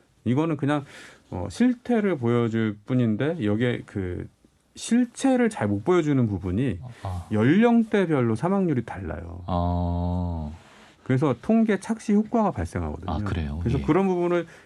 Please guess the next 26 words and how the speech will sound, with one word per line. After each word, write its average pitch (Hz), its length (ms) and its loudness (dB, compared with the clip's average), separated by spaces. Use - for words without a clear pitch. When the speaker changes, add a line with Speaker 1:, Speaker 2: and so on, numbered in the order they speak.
Speaker 1:
제거한 185 760 2
것이, 147 400 0
Speaker 2:
네. 87 180 0
Speaker 1:
어, 87 200 -4
표준화 240 540 4
사망률이라는 151 840 0
계산 110 280 0
방식이 92 380 -4
있어요. - 280 -10
Speaker 2:
아, 95 360 -6
그럼 123 220 -2
그에 123 180 4
따르면 123 280 4
어떻게 87 200 0
나오나요? 95 520 0
Speaker 1:
표준화 214 320 2
사망률로 180 500 0
계산을 113 380 0
하면 139 320 0
Speaker 2:
예. - 40 0
Speaker 1:
오미크론의 143 580 2
치명률은 160 580 -2
영점이일 117 840 2
퍼센트 123 480 -6
정도가 87 340 -8
나옵니다. 82 420 -14